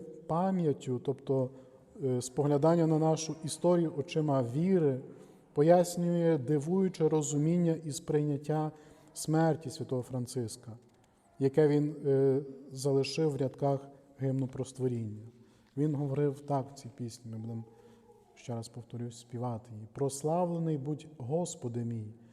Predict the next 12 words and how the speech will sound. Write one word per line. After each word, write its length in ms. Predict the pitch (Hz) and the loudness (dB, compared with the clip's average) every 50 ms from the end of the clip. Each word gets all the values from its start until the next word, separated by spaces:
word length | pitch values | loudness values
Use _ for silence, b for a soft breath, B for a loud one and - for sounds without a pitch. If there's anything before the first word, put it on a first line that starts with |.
| B B B B _ | B B B B _
через 380 | - - 147 139 143 135 - | -2 0 2 2 2 0 0
сестру 380 | - 139 135 - - 160 160 156 | -4 -6 -6 -4 -4 -2 0 0
нашу 320 | 151 143 139 139 - 139 | 0 0 -2 -4 -6 -8
смерть 560 | 123 - - 143 147 151 156 151 151 151 - - | -8 -6 -4 -2 0 0 0 -2 -4 -8 -10 -8
тілесну, 680 | - 135 131 135 135 135 139 135 - - 156 160 165 - b b b b b b b b b b _ - | -6 -4 -2 -2 -2 -2 -4 -6 -10 -10 -10 -10 -10 -14 b b b b b b b b b b _ -4
котрої 520 | 143 135 - 156 175 180 175 175 170 143 | -4 -4 -2 -2 0 0 2 2 0 0
жодна 460 | 135 - 180 185 185 170 175 170 160 | -2 -2 -4 -4 -2 -2 -2 -2 -2
жива 360 | 147 147 156 151 160 160 156 | -2 -2 -2 0 0 0 0
людина 380 | 156 151 139 147 156 156 151 151 | 0 0 0 0 0 2 2 2
не 100 | 151 147 | 0 0
може 340 | 147 151 147 147 139 139 143 | 0 0 0 -2 -2 -2 -2
уникнути. 720 | 135 135 131 131 131 120 113 - - 110 104 - - 113 | 0 0 0 0 -2 -2 -4 -6 -10 -14 -14 -14 -16 -20